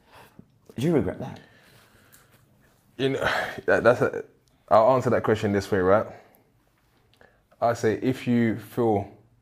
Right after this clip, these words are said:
Speaker 2: in the first instance that you now need to carry a knife to,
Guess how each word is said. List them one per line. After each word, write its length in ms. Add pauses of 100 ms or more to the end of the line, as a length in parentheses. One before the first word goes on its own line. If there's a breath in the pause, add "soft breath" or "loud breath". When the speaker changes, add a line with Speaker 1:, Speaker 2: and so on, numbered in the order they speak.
(260)
Speaker 2:
in 100
the 80
first 440
instance 500
that 240
you 120
now 280
need 240
to 100
carry 340
a 40
knife 220
to, 100